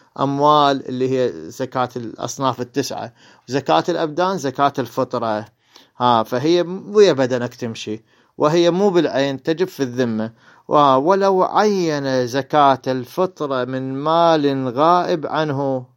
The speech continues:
غائب عنه يعني مو يمه، بغير بلد. إحنا ايش قلنا؟ نفس القضية مال قبل شوية، "ضمن بنقله عن ذلك البلد". إحنا يضمن، هذا شو وقت يضمن؟ مع وجود المستحق بذاك البلد،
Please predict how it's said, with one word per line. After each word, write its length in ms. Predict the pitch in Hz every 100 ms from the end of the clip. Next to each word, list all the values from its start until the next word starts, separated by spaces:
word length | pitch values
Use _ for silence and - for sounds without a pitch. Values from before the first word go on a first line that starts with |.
| -
غائب 260 | 127 131 127
عنه 260 | 123 156 170
يعني 200 | 131 143
مو 180 | 185
يمه، 280 | 185 147 135
بغير 300 | 117 131 180
بلد. 420 | 151 143 131 123 - _ _ _ _ _ -
إحنا 680 | 120 127 151 180 196 202 -
ايش 200 | 131 131
قلنا؟ 380 | 147 185 175 156 _ -
نفس 280 | 165 -
القضية 380 | 185 175 156 143
مال 180 | 135 127
قبل 280 | 123 120 117
شوية، 400 | - 110 113 123 _ - _ 123
"ضمن 720 | 127 160 185 180 156 135 127
بنقله 720 | 131 160 185 208 208 220 220
عن 240 | 185 170
ذلك 360 | 143 131 123 131
البلد". 440 | 120 113 110 117 - _ _ _ _ _ _ _ _ -
إحنا 460 | 104 123 147 170
يضمن، 500 | 180 185 139 127 123 123 _ _ _ -
هذا 260 | 190 214 208
شو 160 | 214
وقت 260 | 220 208 202
يضمن؟ 460 | 208 180 170 165 143
مع 300 | 165 135 156
وجود 480 | 160 160 220 208
المستحق 760 | 175 165 165 - 180 185 220 - _ _
بذاك 400 | 160 143 143 -
البلد، 400 | 127 113 110 117